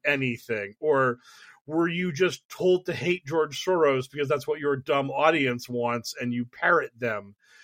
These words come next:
And that appears to be the latter, because, um,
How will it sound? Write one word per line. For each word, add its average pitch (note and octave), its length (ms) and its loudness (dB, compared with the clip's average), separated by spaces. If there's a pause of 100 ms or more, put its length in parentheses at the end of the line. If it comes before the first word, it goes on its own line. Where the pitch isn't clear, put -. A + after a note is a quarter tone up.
(180)
And D#3 220 0 (100)
that A#3+ 260 6
appears E3+ 340 0
to C#3+ 60 -16
be C#3+ 80 -4
the B2+ 100 -4
latter, A#2+ 560 -2
because, C3 840 -2
um, A#2 280 -8